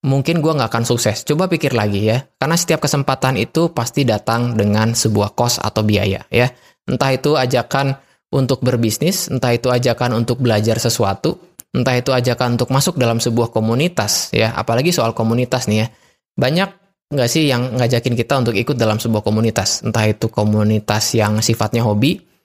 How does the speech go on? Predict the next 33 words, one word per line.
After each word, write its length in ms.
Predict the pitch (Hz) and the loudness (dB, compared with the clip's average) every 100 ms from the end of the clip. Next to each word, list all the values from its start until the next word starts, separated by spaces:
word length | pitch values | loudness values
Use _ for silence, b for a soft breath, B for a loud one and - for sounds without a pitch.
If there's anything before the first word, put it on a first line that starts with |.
| - - | -20 -4
komunitas 480 | 117 113 117 120 - | 0 0 0 -2 0
yang 160 | 113 | 0
sifatnya 400 | 117 113 110 113 | 0 0 0 0
profesi, 640 | 107 110 107 107 160 185 - _ _ _ | 0 0 0 0 0 -2 -6 _ _ _
atau 240 | - 147 | -2 -2
komunitas 480 | 185 156 139 135 175 | 0 0 0 0 0
yang 160 | 151 127 | 0 0
juga 160 | 127 | 2
menghasilkan 560 | 151 131 117 120 120 117 | 0 0 0 0 0 0
uang. 320 | 107 101 117 _ _ 131 | 0 -2 -6 _ _ 0
Jangan, 480 | 139 156 160 160 165 - - _ _ - | 2 2 0 -4 -10 -20 -20 _ _ -2
jangan 240 | 135 135 | 0 2
lupa 320 | 151 175 120 110 | 0 0 0 0
ya 80 | |
bahwa 240 | 117 123 127 | 2 -2 0
komunitas 400 | 127 127 123 127 | -2 0 -2 -2
itu 160 | - | -2
selalu 400 | 185 - 120 139 | -2 0 0 2
ada 220 | 117 123 117 | 2 0 0
waktunya. 560 | 113 - 135 135 107 120 _ _ _ _ | -2 -2 -2 0 0 -4 _ _ _ _
Kita 240 | - 180 175 | -4 -2 0
nggak 160 | 123 | 2
mungkin 400 | 127 127 156 151 | 0 0 0 0
bisa 320 | 123 131 - | 0 0 -2
in 240 | - 151 131 | 0 0 2
dalam 240 | 117 117 | 2 0
sebuah 240 | 123 117 110 | 0 -2 0
komunitas 540 | 113 147 175 117 - | 0 0 0 -2 0
kalau 160 | 113 110 | 0 0
kita 240 | 123 151 | 0 0
nggak 140 | 120 113 | 2 2
invest 260 | 117 110 | 0 0
waktu. 320 | 135 139 - | 0 0 -2